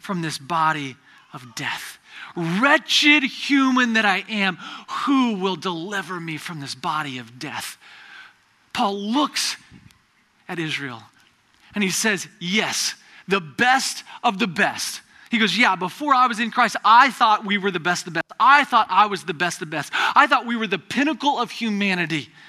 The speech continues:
He says, "If the pinnacle of humanity cannot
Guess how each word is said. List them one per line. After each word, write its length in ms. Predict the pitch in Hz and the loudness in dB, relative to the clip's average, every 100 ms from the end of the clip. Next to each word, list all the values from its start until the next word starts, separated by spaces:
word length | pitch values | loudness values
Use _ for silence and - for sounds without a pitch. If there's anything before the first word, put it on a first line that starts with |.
| - - - - | -20 -18 -12 -2
He 80 | 247 | 0
says, 240 | 247 214 262 | 2 0 -2
"If 160 | 247 | -2
the 120 | 247 | -2
pinnacle 680 | 185 - 240 370 370 330 339 | -4 -4 -2 0 -2 -2 0
of 120 | 302 | -2
humanity 680 | - 285 240 208 175 143 135 - - - - - - | 0 0 2 2 0 -4 -10 -14 -18 -16 -16 -18 -10
cannot 840 | - 262 339 349 285 156 143 - | -2 2 4 6 4 2 -2 -8